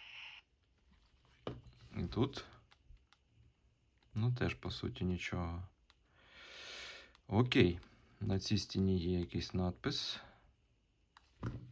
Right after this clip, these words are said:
Тут висновок,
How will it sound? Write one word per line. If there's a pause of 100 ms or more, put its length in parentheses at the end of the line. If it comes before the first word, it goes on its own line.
(400)
Тут (2000)
висновок,